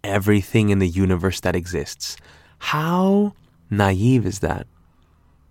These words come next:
You know, you think that you hold the keys to all of creation and existence with your little pudgy Cheeto-eating fingers? Nah,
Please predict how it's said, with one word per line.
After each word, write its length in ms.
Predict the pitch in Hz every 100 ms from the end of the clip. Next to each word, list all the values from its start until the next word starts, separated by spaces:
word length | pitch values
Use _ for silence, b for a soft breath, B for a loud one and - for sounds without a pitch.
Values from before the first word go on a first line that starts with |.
| -
You 100 | 107
know, 200 | 98 107
you 180 | 120 117
think 260 | 110 117 101
that 140 | 98
you 500 | 95 98 107 104 101 - _ _ _ _ - -
hold 200 | 127 -
the 80 |
keys 520 | - - - 110 127 -
to 340 | 101 87 95 - _ _ _ _ _ _ _
all 220 | 107 110
of 140 | 104
creation 580 | - - 90 90 - 165
and 140 | 143 95
existence 1080 | 90 90 90 120 180 - 427 - - - - B B B B B B
with 220 | 147 135
your 120 | 139
little 380 | 113 123 131 101
pudgy 640 | - - - 117 107 95 - B B B B B _ _ _ -
Cheeto-eating 880 | - - 127 139 127 - 123 120 92
fingers? 880 | - - - 277 415 453 - - - _ _ _ _ _ _ _ _
Nah, 840 | 92 92 95 98 95 90 82 -